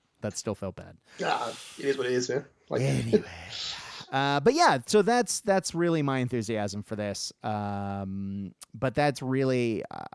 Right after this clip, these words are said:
Speaker 1: I, I painted up a Yoda to go along with these guys, uh, because I didn't have a Ki-Adi-Mundi, and they were s-, they did support other Jedi in other, uh, conflicts.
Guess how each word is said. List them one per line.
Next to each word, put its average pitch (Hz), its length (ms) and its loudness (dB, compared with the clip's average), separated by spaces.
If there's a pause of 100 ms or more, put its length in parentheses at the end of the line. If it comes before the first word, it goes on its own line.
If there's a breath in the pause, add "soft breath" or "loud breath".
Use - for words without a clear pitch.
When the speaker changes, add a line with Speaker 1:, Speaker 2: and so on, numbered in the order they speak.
(120)
Speaker 1:
I, 123 340 0
I 120 120 -2
painted 135 420 -2
up 113 220 0
a 110 100 -2
Yoda 110 680 0
to 117 100 -8
go 104 260 0
along 101 540 -4 (220)
with 107 200 -6
these 101 240 -6
guys, 95 580 -6 (200)
uh, 95 600 -12 (640)
because 113 280 0
I 107 80 0
didn't 110 320 -2
have 101 160 -2
a 101 80 -2
Ki-Adi-Mundi, 98 800 -6 (260 soft breath)
and 127 140 0
they 127 100 2
were 127 380 4
s-, - 180 -2
they 123 180 -2
did 123 240 0
support 123 460 -2
other 110 180 0
Jedi 104 720 0
in 110 180 -6
other, 104 680 0 (100)
uh, 98 320 -10
conflicts. 117 640 -2